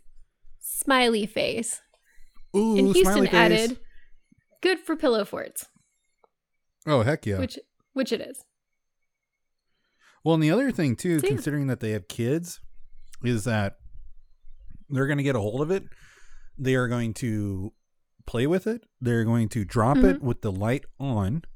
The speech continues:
Speaker 2: and run the batteries
Speaker 1: Mm-hmm.
Speaker 2: down. And then
Speaker 1: Mm-hmm.
Speaker 2: when he goes to, like, gear up for his camping trip and he goes to check to make sure that the batteries are good, they're gonna be dead, but he'll be like,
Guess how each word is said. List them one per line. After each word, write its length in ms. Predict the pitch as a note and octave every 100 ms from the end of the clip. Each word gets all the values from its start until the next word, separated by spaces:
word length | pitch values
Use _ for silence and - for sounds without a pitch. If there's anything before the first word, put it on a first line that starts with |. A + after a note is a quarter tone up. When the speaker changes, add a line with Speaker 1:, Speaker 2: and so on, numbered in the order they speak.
| -
Speaker 2:
and 180 | A#2+ A2
run 200 | B2 E3
the 60 |
batteries 440 | D#3+ F3 - - -
Speaker 1:
Mm-hmm. 80 | G#2
Speaker 2:
down. 240 | F2+ G2 C3 - - - - - -
And 160 | B2+ B2
then 220 | B2 C3
Speaker 1:
Mm-hmm. 80 | A#2+
Speaker 2:
when 140 | C3
he 180 | A#2+ C#3+
goes 400 | D3+ D#3+ D3+ -
to, 240 | - C#3+ A2+
like, 360 | B2 A#2 A2 - - - - - - A2+
gear 360 | B2+ C#3 D#3
up 80 | D3+
for 160 | - D#3+
his 140 | -
camping 380 | F#3+ G3+ D#3+ A2+
trip 320 | - A#2+ -
and 100 | G#2
he 60 | G2+
goes 240 | A#2 B2
to 80 | -
check 280 | - C3 -
to 60 | C#3+
make 180 | C#3+
sure 180 | - D3+
that 120 | D3+
the 80 | D3
batteries 540 | C#3 D#3 E3+ C3 A2 G2+
are 80 |
good, 360 | F#2 F#2 F2+ F#2 _ _ _ _ _ _ - - _ _ - -
they're 180 | C3+ D3
gonna 140 | D#3+ D3+
be 100 | C3+
dead, 340 | D#3 G#3+ E3+
but 100 | C3
he'll 80 | C3+
be 40 | D3+
like, 180 | D#3+